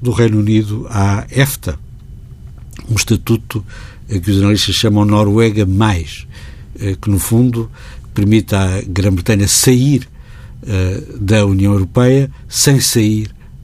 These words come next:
do mercado, eh, único. Mas também não se vê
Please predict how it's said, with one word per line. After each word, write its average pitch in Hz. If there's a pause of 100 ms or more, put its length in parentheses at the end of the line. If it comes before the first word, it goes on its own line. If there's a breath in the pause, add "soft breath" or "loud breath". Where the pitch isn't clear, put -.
do 95 (420 loud breath)
mercado, 85
eh, 80 (180)
único. 104 (400 loud breath)
Mas 110
também 131
não 127
se -
vê 131